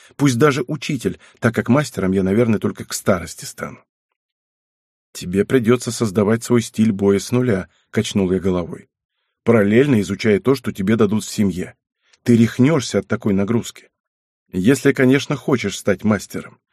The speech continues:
Проще универсалом быть. А что толку быть универсалом? Никогда не понимала преклонения перед ними. "Ну почему же?" — пожал я плечами. Огонь и молния, сила и скорость.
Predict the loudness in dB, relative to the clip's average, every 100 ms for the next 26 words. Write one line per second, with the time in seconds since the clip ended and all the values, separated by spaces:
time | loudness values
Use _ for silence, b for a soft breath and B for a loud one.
0 | _ _ _ -4 -2 0 2 4 4 2
1 | 0 0 0 -4 -10 -18 _ _ _ _
2 | _ _ _ -2 -2 0 -2 4 4 4
3 | -2 0 0 2 2 4 2 -2 -6 -6
4 | -16 _ _ _ _ 2 2 4 0 2
5 | 2 2 0 0 2 0 0 2 4 4
6 | 4 0 -4 -4 -4 -6 -8 -14 _ _
7 | _ _ _ _ _ -12 -4 0 0 0
8 | -4 -4 -2 0 0 -2 0 0 0 -4
9 | -4 -6 -6 -8 -12 -16 _ _ _ _
10 | _ -6 -2 2 4 4 4 4 4 4
11 | 2 0 -2 -2 0 -2 -4 0 2 2
12 | -2